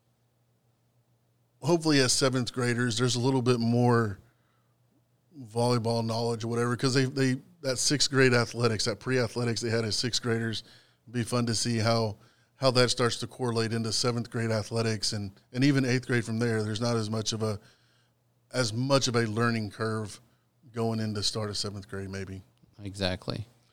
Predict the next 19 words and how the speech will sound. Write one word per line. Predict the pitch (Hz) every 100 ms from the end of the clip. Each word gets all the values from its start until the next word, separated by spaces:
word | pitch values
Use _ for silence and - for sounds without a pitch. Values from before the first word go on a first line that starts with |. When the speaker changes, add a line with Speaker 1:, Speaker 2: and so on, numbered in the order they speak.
| _ _ -
Speaker 1:
All | 123
right, |
anything | 139 147 147
else | 143 147
you | 143
wanna | 135 139
mention | 131 143 147 147
or, | 123 117
or |
talk | 110 131
about | 135 123
before | 113 123
we | 120
get | 107
going? | 131 170 160
Speaker 2:
Sure. | - 247 151
I | 131
would, | 131 -
uh, | 127 120 104